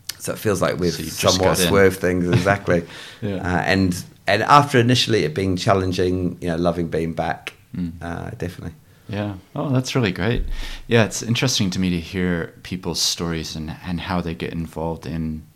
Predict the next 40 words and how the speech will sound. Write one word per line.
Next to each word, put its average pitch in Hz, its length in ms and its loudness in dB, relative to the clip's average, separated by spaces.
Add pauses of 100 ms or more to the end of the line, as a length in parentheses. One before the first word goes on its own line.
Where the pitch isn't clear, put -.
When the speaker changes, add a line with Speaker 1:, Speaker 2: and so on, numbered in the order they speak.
(180)
Speaker 2:
the 87 80 -8
third 80 300 -6
sector, - 440 -6
as 76 160 -10
they 71 160 -12
call 82 260 -6
it - 60 -8
in 95 60 -2
the 101 120 2
U 87 100 -2
K, 90 220 -2
you 82 140 -2
know, 87 160 2
and, 82 200 0
and 85 200 -2
just - 280 -6 (320)
what 90 140 -2
it - 120 -4
is 80 140 -8
that 71 140 -10
drives 73 340 -6
people 82 300 -10
to 80 120 -8
do 85 160 -4
that. 80 280 -6 (280)
Uh, 95 40 -6
you 92 180 -2
mentioned 127 300 6
the 82 40 -4
Prince's - 420 -4
Trust. - 480 -4 (300)
Obviously, 92 600 -2 (180)
recently 85 580 -2
on 82 200 -4
Netflix, - 480 -6
there's 76 160 -8
The 90 120 -8
Crown 80 460 -4
and 78 180 -8
things. 80 420 -6